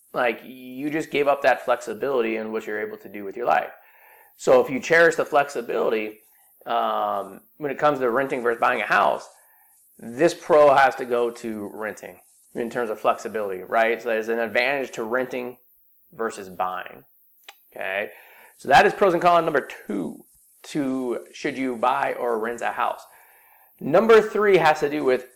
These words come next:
financial risk. So when it comes to financial risk, I'm gonna, I'm gonna talk to you about the two primary things that most people talk about, and they're there, but there's actually a third, in my opinion, that is more important than the first two,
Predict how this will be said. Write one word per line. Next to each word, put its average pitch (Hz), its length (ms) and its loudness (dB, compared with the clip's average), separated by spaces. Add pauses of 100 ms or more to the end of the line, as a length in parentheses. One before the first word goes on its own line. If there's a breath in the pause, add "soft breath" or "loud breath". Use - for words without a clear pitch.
(160)
financial 123 600 0
risk. - 460 -14
So 175 520 6 (400)
when 214 180 2
it 190 60 2
comes 254 160 6
to 320 60 0
financial 214 360 4
risk, 123 260 4
I'm 180 80 0
gonna, 214 300 2
I'm 160 80 -4
gonna 190 120 0
talk 165 200 6
to 147 40 -4
you 160 60 -4
about 131 120 -2
the 113 80 -8
two 180 560 -4 (220)
primary 147 460 2
things 113 280 -2
that 107 160 0
most 117 220 -2
people 110 160 -10
talk 107 280 0
about, 113 300 2 (640 soft breath)
and 170 120 0
they're 156 160 4
there, 131 580 2 (180)
but 147 100 -4
there's 135 140 0
actually 175 260 4
a 117 80 -2 (200)
third, 117 420 0 (160)
in 127 140 -8
my 123 160 2
opinion, 120 480 -4
that 104 400 -4
is 120 160 -12
more 110 320 -4
important - 760 -10 (440)
than 117 100 -8
the 107 60 -6
first 104 340 -6
two, 95 200 -8